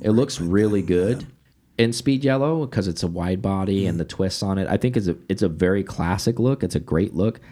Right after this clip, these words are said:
Speaker 1: I don't know if it's sixty-one thousand dollars nice, but
Speaker 2: It's a new bar. And I mean, that might be, that might be starting, like, entry price for
Speaker 1: Yeah.
Speaker 2: some of the good colors now.
Speaker 1: Yeah, and isn't that kinda wild? Again, like,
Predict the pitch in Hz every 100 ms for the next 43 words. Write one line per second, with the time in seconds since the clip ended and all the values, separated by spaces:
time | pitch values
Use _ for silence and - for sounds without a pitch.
0 | - - 117 110 107 90 82 - 92 -
1 | 87 78 76 76 78 71 85 294 117 -
2 | 67 92 - 87 76 69 - - _ _
3 | _ _ - _ _ _ - 127 123 123
4 | 127 - - - _ _ _ _ _ _
5 | _ 110 107 104 107 110 107 110 110 107
6 | 107 104 113 110 104 - - - 104 107
7 | 120 120 117 - 107 107 104 101 - 113
8 | 123 107 95 87 - - - 87 - 104
9 | 95 113 98 104 98 92 98 - - 90
10 | 76 95 - _ _ 95 87 80 - 120
11 | 127 160 214 202 143 - 113 85 80 78
12 | 85 104 101 - 98 95 85 80 -